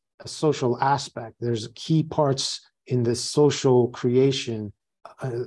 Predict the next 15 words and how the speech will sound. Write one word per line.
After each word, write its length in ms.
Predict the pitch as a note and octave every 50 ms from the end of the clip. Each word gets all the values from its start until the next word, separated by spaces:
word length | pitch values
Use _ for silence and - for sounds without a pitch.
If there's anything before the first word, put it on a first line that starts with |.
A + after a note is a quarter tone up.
| -
that 200 | - B2 A#2 A2+ -
really 300 | A#2+ A#2+ B2+ C3 B2 B2
helps 280 | A#2+ - A#2+ A2+ - -
with 100 | A2 -
the 80 | A2+
learning. 380 | G#2 C3 F#3+ G3 C#3+ A#2 G#2 F#2
Things 260 | - A#2+ A2+ A#2 A2
like 160 | A#2+ A2+ A2 -
reflection 720 | G#2+ A2+ A#2 A#2 - - C3 C3+ C3 - - - C3 B2 B2
and 100 | A#2 A2
then 120 | A2 A2
discussion 720 | G#2+ G#2+ - - - - D3 C3+ - - - B2 A#2+ A#2 A#2 - - _ _ _ _ -
about 180 | A2+ G#2+ G#2+
the 100 | - G#2+
reflection, 800 | F#2+ G#2 G2 D4 - F3+ G3 F#3+ F#3+ - F3 F3 E3+ F3 E3+ D#3+